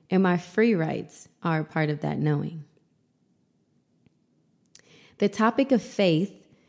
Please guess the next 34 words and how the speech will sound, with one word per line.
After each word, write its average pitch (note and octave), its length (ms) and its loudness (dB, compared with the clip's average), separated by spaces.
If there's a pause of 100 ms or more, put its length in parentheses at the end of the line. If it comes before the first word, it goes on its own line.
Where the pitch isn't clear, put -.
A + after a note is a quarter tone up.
(140)
has F3+ 200 2
been F3+ 140 4
a E3+ 80 4
trend G3+ 320 4
in F#3+ 80 4
my E3 160 2
world F3 420 2
lately. D3 480 -4 (640)
Now, E3+ 400 2
I F3 140 2
love F#3+ 500 4
the C4 100 8
Lord A3 320 6
with F#3+ 240 2
all F#3+ 180 6
of G#3 80 4
my G3+ 200 4
heart, F3 280 4
and F3 200 2
don't G#3 280 6
get A3+ 220 6
me G#3 160 6
on F3 220 4
worship. F3+ 840 2 (100)
I E3+ 60 2
love F3 220 4
me D#3 100 2
some D3 220 -4
worship, C#3+ 360 -4
y'all. C3+ 300 -2 (220)
Oh D#3+ 140 2
my C#3+ 220 -2
gosh. - 480 -16 (1200)
Um, E3+ 460 -6